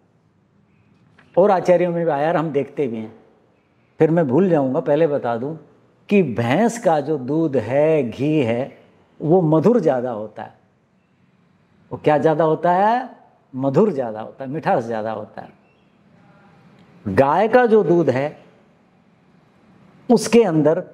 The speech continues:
भैंस की अपेक्षा मधुरता कम होती है। तो कुछ लोग आपको कहते मिल जाएंगे, मैं देखता हूँ, "जी सर, हमें तो अच्छा नहीं लगता,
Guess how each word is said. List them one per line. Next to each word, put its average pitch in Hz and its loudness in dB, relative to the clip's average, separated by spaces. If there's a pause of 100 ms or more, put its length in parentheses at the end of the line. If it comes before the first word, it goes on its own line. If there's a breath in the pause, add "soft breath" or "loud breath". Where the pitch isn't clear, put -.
(580)
भैंस 139 0
की 226 4
अपेक्षा 160 -2
मधुरता 156 -4 (180)
कम 156 -4
होती 110 -8
है। 110 -20 (1900)
तो 156 0
कुछ 214 4
लोग 190 4
आपको 185 2
कहते 202 2
मिल 165 2
जाएंगे, 143 0
मैं 139 -4
देखता 160 -2
हूँ, 127 -4 (300 loud breath)
"जी 208 4
सर, 202 2
हमें 185 -2
तो 202 0
अच्छा 185 -4
नहीं 156 -6
लगता, 127 -8